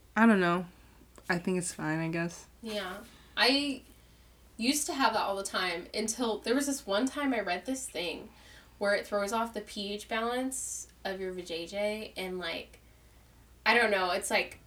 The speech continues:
Speaker 2: <laughs> I'm like, "I don't wanna have to go to the doctor if someone spits on me down there." I don't
Speaker 1: Mm-hmm.
Speaker 2: mind it at all.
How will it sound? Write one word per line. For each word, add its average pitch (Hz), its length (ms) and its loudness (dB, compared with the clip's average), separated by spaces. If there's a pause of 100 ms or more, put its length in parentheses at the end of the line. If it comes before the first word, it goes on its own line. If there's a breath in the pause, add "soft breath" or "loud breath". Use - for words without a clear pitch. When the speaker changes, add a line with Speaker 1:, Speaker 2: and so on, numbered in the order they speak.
(100)
Speaker 2:
<laughs> - 640 -10
I'm 370 120 6
like, 381 180 10
"I 302 140 6
don't 440 140 10
wanna 415 140 8
have 359 100 0
to 359 80 0
go 359 80 6
to 320 80 4
the 262 80 4
doctor 311 500 6
if 311 80 0
someone 320 280 -2
spits - 520 -6
on 277 180 0
me 277 120 0
down 247 260 0
there." 233 300 2
I 208 260 10
don't 175 120 8
Speaker 1:
Mm-hmm. 170 80 4
Speaker 2:
mind 196 320 4
it 160 340 -4
at 196 140 4
all. 165 340 0